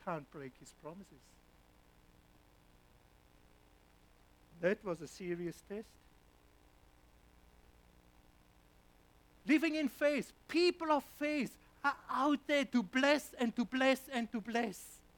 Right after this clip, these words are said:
not to curse. When somebody does something to me, we are quick to speak evil of the people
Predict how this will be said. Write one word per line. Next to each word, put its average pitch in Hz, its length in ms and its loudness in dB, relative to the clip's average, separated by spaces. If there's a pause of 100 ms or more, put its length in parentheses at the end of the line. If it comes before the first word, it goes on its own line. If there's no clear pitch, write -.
(400)
not 311 360 6
to 320 240 6
curse. 277 580 8 (880)
When 208 140 -2
somebody 285 480 6
does 294 220 6
something 294 400 2
to 285 120 -2
me, 302 320 2 (300)
we 302 80 8
are 320 160 10 (120)
quick 381 360 2
to 311 120 2
speak 311 400 2
evil 277 300 2
of 233 160 4
the 254 100 -4
people 175 540 -6